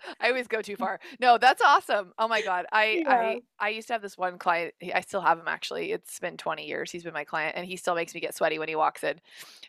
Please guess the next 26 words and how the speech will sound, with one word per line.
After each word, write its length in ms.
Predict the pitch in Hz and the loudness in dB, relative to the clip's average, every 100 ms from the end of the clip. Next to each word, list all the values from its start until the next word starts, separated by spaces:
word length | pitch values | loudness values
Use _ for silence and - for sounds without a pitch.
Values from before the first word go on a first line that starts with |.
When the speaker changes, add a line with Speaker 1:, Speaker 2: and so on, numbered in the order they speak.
| - | 2
Speaker 1:
Um, 480 | 185 165 156 185 - _ _ | 6 6 4 -4 -16 _ _
we 140 | 277 277 | -2 2
just, 200 | 285 277 | 4 2
th-, 360 | 240 262 285 | 2 2 4
those, 180 | 262 311 | 6 6
there's 240 | 339 370 262 | 6 2 4
memorable 520 | 277 349 294 214 196 | 2 4 2 4 2
ones, 200 | 196 196 | 2 2
right? 160 | 226 | -2
You 60 | 254 | -2
could 100 | 302 | -4
have 100 | 302 | -4
some 120 | 311 262 | -4 -4
client 240 | 262 208 | -2 0
one 200 | 202 233 | 0 -2
time 340 | 247 240 226 | -2 -2 -2
and 80 | 190 | -4
you're 140 | 185 185 | -4 -2
like, 260 | 175 175 | -2 -2
"Yep, 180 | 196 208 | -4 -2
never 200 | 180 180 | -2 -2
gonna 160 | 196 196 | -4 -6
forget 240 | 196 196 | -4 2
that 180 | 208 - | 2 2
person," 320 | 180 175 190 | -2 -4 -8
girl 140 | 202 | 0